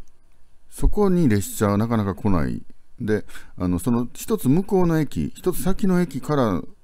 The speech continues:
は電車何本もあるんですけど、その隣の駅になかなか行けないというようなね、意地悪な作り方をしてて。<clears throat> あの、一番印象的なのは、あの、糸崎ですね。あの、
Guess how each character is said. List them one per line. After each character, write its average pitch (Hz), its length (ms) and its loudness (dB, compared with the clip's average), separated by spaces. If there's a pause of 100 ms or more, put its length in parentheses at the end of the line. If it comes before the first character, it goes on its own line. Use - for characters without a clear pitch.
(140)
は 131 220 2
電 90 200 2
車 73 260 -2 (220)
何 78 180 0
本 82 160 2
も 67 80 -2
あ 65 60 -2
る 69 80 -4
ん 62 40 -4
で 60 60 -8
す - 100 -12
け 69 100 -6
ど、 64 220 -8 (540)
そ - 80 -2
の 127 80 4
隣 185 300 2
の 170 100 2
駅 143 160 -2
に 80 60 2
な 82 100 0
か 92 80 0
な 90 80 2
か 90 100 0
行 82 100 0
け 92 80 0
な 67 120 0
い 65 60 -6
と - 80 -10
い 65 40 -6
う 62 60 -6
よ 60 60 -6
う 62 40 -6
な 67 80 -4
ね、 73 120 -8 (560)
意 92 180 0
地 113 120 2
悪 101 240 4
な - 180 -6 (1300)
作 - 160 -6
り 76 80 -6
方 76 200 -8
を 71 60 -6
し - 80 -4
て 87 80 0
て。 - 260 -4 (240)
<clears throat> - 1200 8
あ 104 80 -2
の、 101 100 2
一 113 180 -2
番 147 760 2
印 123 160 0
象 123 120 -2
的 117 140 4
な 117 120 4
の 131 120 4
は、 101 60 4
あ - 20 4
の、 85 80 4
糸 113 200 0
崎 80 220 -2
で - 100 -8
す - 120 -8
ね。 113 100 0
あ 80 300 -4
の、 80 340 -8